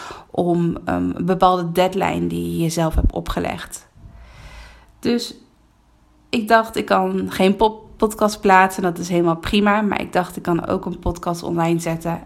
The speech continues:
en dan aan jou vragen of jij deze week eens heel goed, ja, g-, heel goed gaat voelen en gaat opletten van, "Doe ik de dingen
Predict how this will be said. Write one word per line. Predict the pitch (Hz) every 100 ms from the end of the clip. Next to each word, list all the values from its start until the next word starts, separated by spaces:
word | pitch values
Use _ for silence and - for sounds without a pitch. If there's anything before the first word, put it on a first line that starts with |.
| -
en | 175
dan | 170
aan | 165 170
jou | 170 202
vragen | - 170 165 165 170 - - - - - - - - _
of | - 190
jij | 190 175 208
deze | 180 180 175
week | 170 170 170
eens | 170
heel | 190 190 240
goed, | - 214 - - - _ _ _ _ - -
ja, | - 247 220
g-, | - - - _
heel | - 208 226
goed | - - - - - _ _ _
gaat | - 190 -
voelen | - 254 277 277 285
en | -
gaat | 202 175 -
opletten | - 202 196 185 180
van, | - 165 175 170 - - - _
"Doe | - 190 208
ik | 202
de | 196
dingen | 175 185 -